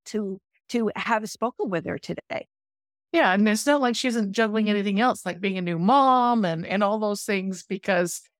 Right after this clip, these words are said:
Speaker 2: that takes up a lot of, lot of energy and, and time and effort. So, uh, she's doing a great job, and I hope,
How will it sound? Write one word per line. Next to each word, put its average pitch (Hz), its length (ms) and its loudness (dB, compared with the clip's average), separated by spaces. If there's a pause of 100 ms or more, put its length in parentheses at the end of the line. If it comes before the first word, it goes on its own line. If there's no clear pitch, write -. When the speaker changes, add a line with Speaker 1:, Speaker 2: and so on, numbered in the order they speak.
(220)
Speaker 2:
that - 140 -2
takes - 280 -6
up 175 140 -10
a 175 40 -10
lot 170 420 -2
of, 165 100 -4 (120)
lot 180 300 2
of 175 60 -2
energy 165 680 -2
and, 160 320 -4 (380)
and 165 200 -2
time 175 320 -2
and 165 100 -4
effort. 170 340 -4
So, 156 320 -2 (340)
uh, 196 180 0
she's 208 180 -4
doing 190 180 0
a 156 60 -2
great 190 360 -4
job, 165 360 -2
and 165 260 -4 (360)
I 185 80 -4
hope, 208 260 0